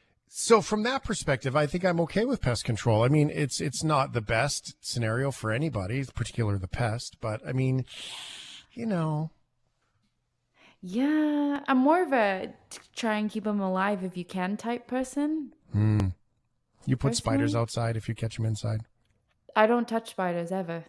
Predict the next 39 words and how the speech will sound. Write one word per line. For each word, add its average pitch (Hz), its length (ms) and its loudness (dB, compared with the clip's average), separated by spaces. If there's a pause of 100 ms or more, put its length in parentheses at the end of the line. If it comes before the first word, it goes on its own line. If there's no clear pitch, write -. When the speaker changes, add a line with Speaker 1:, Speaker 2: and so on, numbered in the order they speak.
(540)
Speaker 1:
So, 92 340 -6 (240)
okay, 107 220 -4
so 110 140 -6
you 107 60 -2
don't 104 160 0
keep 107 140 -4
them - 120 -10
alive. - 300 -10 (560)
Speaker 2:
The, 196 240 -2
well, 214 260 4
they, 196 400 0
they 190 180 4
own 190 280 0
the 185 120 -2
room 180 240 -4
that 170 180 -4
they're 170 160 -4
in, 180 180 -4
and 170 140 -4
I 170 140 -6
don't 170 260 -4
go 175 160 -2
in 175 100 -2
until 175 320 -4
they've 165 220 -4
gone. 170 320 -4 (560)
Speaker 1:
<laughs> 151 100 4 (580)
What 160 200 2
happens 156 260 4
when 151 120 10
they 147 80 6
disappear 151 400 0
and 160 60 0
you 156 80 0
don't 156 140 0
know 156 80 -2
where 160 160 2
they 165 100 0
go? 185 340 -2